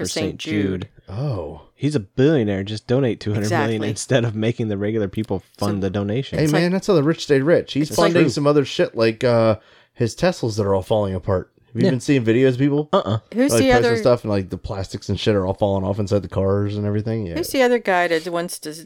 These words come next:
Speaker 2: clean up space and
Speaker 3: We'll get to that.
Speaker 2: Okay,
Speaker 1: Mm.
Speaker 3: We'll
Speaker 2: we're
Speaker 3: get to
Speaker 2: getting
Speaker 3: that.
Speaker 2: there. Okay,
Speaker 1: Mm-hmm.
Speaker 2: never
Speaker 3: That's,
Speaker 2: mind.
Speaker 3: that's
Speaker 2: I
Speaker 3: a little
Speaker 2: jumped the gun.
Speaker 3: later.
Speaker 2: Mm, put the brakes
Speaker 3: That's
Speaker 2: on.
Speaker 3: a little later. Well, we talked about the, the whole Good News Network thing.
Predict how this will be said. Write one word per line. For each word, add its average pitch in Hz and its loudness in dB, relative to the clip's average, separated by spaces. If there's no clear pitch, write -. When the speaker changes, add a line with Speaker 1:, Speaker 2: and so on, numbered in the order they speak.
Speaker 2:
clean 175 -4
up 156 -2
space 160 -2
and 131 -6
Speaker 3:
We'll 131 0
get 151 0
to 107 -10
that. 85 -6
Speaker 2:
Okay, - -6
Speaker 1:
Mm. 104 -4
Speaker 3:
We'll 113 0
Speaker 2:
we're - -2
Speaker 3:
get 151 0
to 165 0
Speaker 2:
getting 170 0
Speaker 3:
that. - 0
Speaker 2:
there. 143 0
Okay, 143 -8
Speaker 1:
Mm-hmm. 113 -2
Speaker 2:
never 220 0
Speaker 3:
That's, 123 2
Speaker 2:
mind. 139 -8
Speaker 3:
that's 110 0
Speaker 2:
I 120 0
Speaker 3:
a 117 2
little 110 2
Speaker 2:
jumped 98 -4
the 101 0
gun. 90 -4
Speaker 3:
later. 226 -6
Speaker 2:
Mm, 480 -8
put - -8
the - -16
brakes 160 -6
Speaker 3:
That's 151 0
Speaker 2:
on. 98 -2
Speaker 3:
a - -10
little 90 -6
later. 87 -6
Well, 185 4
we 240 2
talked 302 0
about 170 0
the, 131 4
the 123 2
whole 135 2
Good 117 2
News 117 -2
Network 127 -4
thing. 151 0